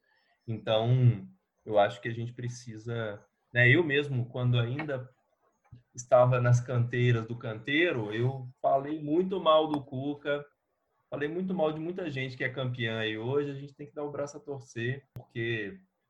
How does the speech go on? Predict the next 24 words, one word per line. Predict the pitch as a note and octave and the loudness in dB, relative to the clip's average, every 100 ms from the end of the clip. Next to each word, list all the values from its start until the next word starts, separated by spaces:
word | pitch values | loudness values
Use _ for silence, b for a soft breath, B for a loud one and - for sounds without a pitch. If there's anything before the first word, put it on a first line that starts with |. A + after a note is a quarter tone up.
| _ | _
o | A#2 | -6
me-, | A2+ A2 | 6 8
a | A2+ | 10
melhor | A#2+ A#2 C3 - | 8 6 2 4
parte | - - B2+ - - | 8 8 8 2 -10
é | B2 | -8
poder | B2 C3 A#2 A#2 | -8 -6 -2 -2
ver | A#2 A#2 | -2 -2
as | A#2+ | -4
pessoas | - A#2+ B2+ B2 | -6 -10 -6 -6
mudarem. | B2 B2+ A2 G#2+ B2 | -6 0 6 6 4
Eu | |
acho | - - | -4 0
que | E3 | 0
agora | D3+ D#3+ F3 | 2 0 -2
do | - C#3+ | -4 -8
Cuca | D3 C#3 | -8 -8
a | D3 | -8
gente | D3 - | -8 -10
só | D3+ | -10
espera | D3 - A#2 B2+ C3 | -12 -8 -2 -2 -2
que | B2 B2+ A#2+ | -6 -8 -8
aquele | A#2 B2 A#2 | -6 -6 -8
episódio | A#2+ A2 G#2+ A2 A2+ A2 G2+ | -8 -10 -4 -2 -4 -6 -14